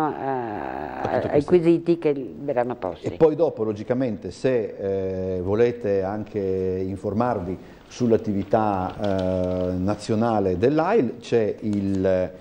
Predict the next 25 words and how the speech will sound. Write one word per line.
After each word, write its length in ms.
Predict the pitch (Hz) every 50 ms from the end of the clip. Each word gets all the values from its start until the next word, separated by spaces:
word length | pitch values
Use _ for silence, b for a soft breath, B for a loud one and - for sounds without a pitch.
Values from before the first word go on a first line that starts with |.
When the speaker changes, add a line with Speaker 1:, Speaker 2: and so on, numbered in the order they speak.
| B B B B B - 85 95
Speaker 2:
come 180 | - - 98 92
si 140 | - -
chiama? 300 | 92 - 110 95 90 85 82
C'è 240 | - - 104 95 -
que-, 140 | 104 92
c'è 140 | 92 - 117 101
il 100 | 98 92
sito 380 | - - 147 117 - - 90
dove 380 | 87 95 98 101 95 90 - - -
c'è 260 | - 113 104 95 -
tutto 320 | - - - 92 - 156 147
quanto, 680 | - 151 135 123 117 113 - 175 190 254 - - - - - -
e 100 | - - 185
poi 240 | - 120 127 147 123
dopo 340 | 107 104 101 - 139 131
anche 640 | 101 90 92 98 104 - - 135 123 135 - - - -
ci 140 | - - 107
sono 500 | - - 113 117 113 110 110 110 107 - 107
le, 420 | 104 104 104 101 101 98 - -
le 140 | 98 104 101
attività, 840 | 98 - - 104 95 95 92 - 107 104 107 107 107 101 - - 104
le 80 | 98 101
attività, 840 | 95 95 98 92 92 92 92 104 101 98 98 98 95 92 92 92 90
mm, 1500 | 90 87 85 82 82 82 80 78 78 76 71 69 67 67 64 60 58 57 - - - - - - - - - - 87 92
locali. 760 | 107 113 - 127 113 101 90 87 104 135 180 214 - B